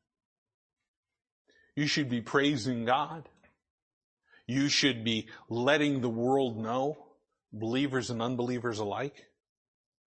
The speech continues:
And I have to begin to wonder if maybe that's part of the issue that was going on with these two ladies,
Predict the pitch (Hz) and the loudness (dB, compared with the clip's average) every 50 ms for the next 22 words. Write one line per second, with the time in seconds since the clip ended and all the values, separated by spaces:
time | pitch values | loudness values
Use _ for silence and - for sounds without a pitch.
0 | _ _ _ _ _ _ _ _ _ _ _ _ _ _ _ _ _ _ _ _ | _ _ _ _ _ _ _ _ _ _ _ _ _ _ _ _ _ _ _ _
1 | 127 127 139 151 151 185 202 - - 180 165 156 160 156 147 143 139 156 175 151 | -4 -2 0 0 0 0 0 -2 -4 -4 -2 0 0 2 2 2 2 2 2 2
2 | 127 113 127 123 113 123 127 139 165 156 151 139 127 147 147 143 - - - - | 2 2 0 -2 -2 -2 0 0 0 0 2 4 4 4 4 2 -2 -4 0 2
3 | 156 156 156 143 131 117 117 113 127 156 156 - - - 170 165 170 165 - - | 4 4 4 2 0 -2 -2 -2 0 0 0 -2 -2 -2 -2 -2 -2 -4 -6 -6
4 | 107 131 120 113 131 117 95 - 131 131 131 127 123 127 139 143 143 127 - - | -4 -4 -2 0 -2 -2 0 0 -2 0 0 0 0 0 0 0 0 -2 -2 -2
5 | 127 120 - - - 143 131 135 127 120 123 131 151 165 156 - | -4 -4 -6 -6 -6 -4 -2 0 0 0 0 -2 -2 -4 -6 -8